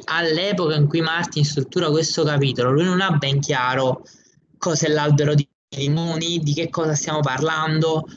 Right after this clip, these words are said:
dove si trova Bravos, anche perché si dice che da Roccia del Drago, perché si racconta la, tutta la partenza di Daenerys da Roccia del Drago, la morte della mamma re, della madre Relle, cioè sì, mm, è abbastanza preciso sulla ribellione di Robert.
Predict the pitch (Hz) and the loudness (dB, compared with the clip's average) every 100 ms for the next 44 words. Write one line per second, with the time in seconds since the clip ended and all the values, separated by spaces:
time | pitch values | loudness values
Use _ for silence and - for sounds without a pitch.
0 | - 151 180 170 - 147 143 135 156 156 | -4 0 2 0 0 0 0 0 0 0
1 | 151 - 208 185 147 147 147 170 160 139 | -2 -2 -2 0 0 0 0 -2 -2 -2
2 | 139 127 135 - - - - 156 156 170 | -2 -4 -6 -16 -18 -14 -2 2 2 0
3 | 208 - 165 151 147 131 127 143 151 143 | -2 -2 0 0 0 -2 -2 -2 -4 -2
4 | 147 - 220 196 135 135 - 185 202 160 | -2 -2 -2 -2 -2 -4 -6 -4 -2 0
5 | 143 156 175 165 147 147 170 156 - 139 | -2 0 0 2 2 2 2 0 0 0
6 | 151 147 131 127 165 170 160 143 139 143 | 0 0 -2 0 2 2 2 0 0 0
7 | 147 151 143 139 135 131 127 123 131 131 | 0 -2 -2 0 0 0 0 0 0 0
8 | 135 131 127 117 123 160 175 170 165 165 | 0 0 -2 0 0 0 0 0 0 0
9 | - - - _ _ - 151 156 139 - | -4 -12 -20 _ _ -4 -2 -2 -4 -2
10 | 143 131 131 143 156 156 143 139 190 196 | -2 -2 -6 -6 -2 2 2 2 -2 0
11 | 185 165 156 151 139 139 139 143 151 131 | 0 0 2 2 2 0 0 0 0 0
12 | 127 120 117 - | 0 -2 -4 -10